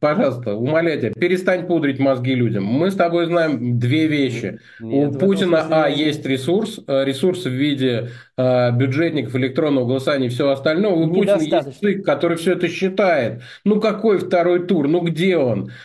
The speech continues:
Speaker 1: Давай хотя бы вот про честные участки поговорим. Ты, э, честные участки говоришь, что, может быть, где-то будут чё-,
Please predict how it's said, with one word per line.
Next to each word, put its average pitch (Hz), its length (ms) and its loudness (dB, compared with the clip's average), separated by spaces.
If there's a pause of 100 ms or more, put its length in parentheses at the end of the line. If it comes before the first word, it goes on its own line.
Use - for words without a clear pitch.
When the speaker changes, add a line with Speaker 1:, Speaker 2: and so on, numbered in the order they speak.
(100)
Speaker 1:
Давай 190 300 2
хотя 202 340 0
бы 175 140 0
вот 170 320 0 (120)
про 165 180 2
честные 190 440 0
участки 165 480 -2
поговорим. 117 420 -2
Ты, 170 280 0 (240)
э, 139 400 2
честные 175 340 0
участки 147 400 -2
говоришь, 123 240 0
что, 123 180 0
может 240 360 2
быть, 139 140 0
где-то 170 320 0
будут 202 260 -2
чё-, 202 80 0